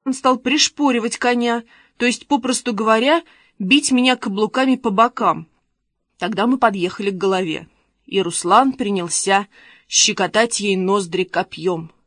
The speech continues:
Тут голова как раскроет рот, да как чихнет. Мы с Шишкиным отскочили, завертелись по всей сцене, будто нас отнесло ветром. Руслан даже чуть не свалился с коня.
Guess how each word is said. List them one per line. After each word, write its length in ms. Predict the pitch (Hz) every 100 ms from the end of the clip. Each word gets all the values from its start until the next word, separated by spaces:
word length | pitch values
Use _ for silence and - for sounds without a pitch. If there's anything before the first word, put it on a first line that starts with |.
| _ _ _ _ _ _ -
Тут 200 | 349 262
голова 520 | 254 254 226 233 220
как 260 | 226 220 180
раскроет 640 | 208 226 - 277 240 170
рот, 560 | 202 269 311 262 - - _
да 180 | 175 208
как 520 | 226 294 277 180 -
чихнет. 880 | - 185 - 185 220 320 302 - - _ _ _ - _ _ _
Мы 300 | 196 226 349
с 40 | 311
Шишкиным 540 | - 294 - 247 226
отскочили, 760 | 214 - 220 208 - 208 165 160
завертелись 720 | 175 233 262 269 302 269 -
по 160 | 208
всей 240 | 202 220 196
сцене, 440 | - 294 311 277
будто 420 | 208 220 _ 190
нас 280 | 196 277 277
отнесло 460 | 220 185 175 196 196
ветром. 540 | 190 185 - 170 165 _ _ _ _ _ _
Руслан 420 | 202 196 214 226
даже 200 | 214 214
чуть 200 | 226 214
не 80 | 233
свалился 520 | 240 233 202 185 202
с 60 | -
коня. 440 | 226 208 180